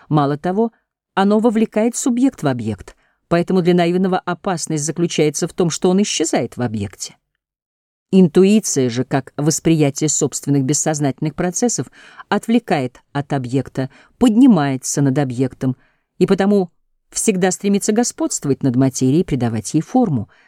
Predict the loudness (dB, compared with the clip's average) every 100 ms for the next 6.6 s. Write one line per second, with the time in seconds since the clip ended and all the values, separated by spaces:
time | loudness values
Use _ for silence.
0 | _ -4 -2 0 -4 -4 -6 -8 _ _
1 | _ 0 0 2 0 0 0 2 0 0
2 | -4 -2 -2 2 2 2 0 0 -2 -2
3 | -6 _ _ 0 0 0 0 2 2 0
4 | -4 -6 -8 -14 _ _ _ _ _ _
5 | _ -4 -2 2 4 4 2 0 2 2
6 | 0 -4 -12 -20 -20